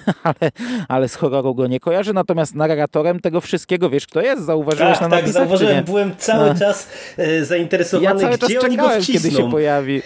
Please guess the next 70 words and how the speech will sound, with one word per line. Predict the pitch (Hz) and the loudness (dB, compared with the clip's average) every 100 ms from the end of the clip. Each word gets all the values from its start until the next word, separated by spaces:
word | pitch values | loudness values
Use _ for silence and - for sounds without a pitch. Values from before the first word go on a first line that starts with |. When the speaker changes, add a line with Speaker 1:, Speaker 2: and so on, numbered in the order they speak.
| 160 | -6
Speaker 2:
<laughs> | - 202 | -4 0
I | 214 | 2
Speaker 1:
No | 269 | 2
Speaker 2:
się | |
Speaker 1:
ja | - | 2
Speaker 2:
po | 208 | 2
Speaker 1:
też | 208 | 2
Speaker 2:
prostu | 220 | 2
Speaker 1:
mówię, | 233 208 | 2 0
pierwszy | 247 254 214 | 0 -2 -2
odcinek | 202 - 190 185 | -4 -4 -4 -4
nie | 160 160 | -2 0
ma | 160 | 0
go, | 151 160 | 0 0
bo | 175 | 0
nie | 196 | 0
poznałem | 220 160 156 151 135 | 0 -2 0 -2 -2
po | 127 | -4
głosie. | 127 120 - 120 - - - | -2 -2 -2 -6 -6 -18 -4
Mówię, | 165 160 | -2 0
nie | 139 | 0
ma | 135 151 | 0 0
go, | 175 | 0
drugi | 165 160 170 | -2 -2 -2
odcinek, | - 175 180 | -4 -4 -4
mówię, | 165 180 | -2 -2
dobra, | 156 139 143 | -2 0 -2
będzie. | 143 127 120 120 180 190 | -2 -2 -2 -4 -6 -8
Ale | - 254 | -4 -2
nie | 226 151 | 0 -2
ma, | 160 190 | 0 0
nie | 175 165 | 0 0
ma, | 196 | 0
nie | 175 160 | 0 0
ma, | 180 185 | 0 -2
nie | 196 | 0
ma. | 269 | -2
No | 311 | -2
mówię, | 330 294 | -4 -6
koniec, | - 160 151 135 - | -2 -2 -2 -4 -4
nie? | 175 | -2
I | 185 | -2
wtedy | - 196 190 | -2 -2 -4
znów | 170 196 | -4 -4
jest | 190 175 | -4 -2
narrator, | 185 175 160 131 127 | 0 0 0 -2 -6
bo | |
to | 131 | -4
jest | 147 | -2
taka | 156 156 | -2 -2
klamra. | - 180 147 123 | -2 -2 0 -2
Narrator | 123 131 135 - | -2 -2 -2 2
Speaker 2:
Tak, | 113 | 2
Speaker 1:
mówi | 101 139 | 2 2
na | |
Speaker 2:
tak, | 131 | 0
Speaker 1:
początku | 139 - 165 | 2 0 0
Speaker 2:
tak. | 160 | -2
Speaker 1:
i | |
na | 156 | -2
końcu. | 156 143 135 143 - - - | -2 -4 -4 -8 -10 -20 -8
I | 170 | -4
się | 147 147 | -2 -4
w | |
głowę | 135 147 139 139 | -2 -2 0 -2
stuknąłem, | - - 143 139 | -4 -4 -2 0
mówię, | 139 135 139 | 0 0 2
Jezu, | 139 127 127 | 0 0 -2
nie | 127 | -2
poznałem | 135 120 127 | -2 0 0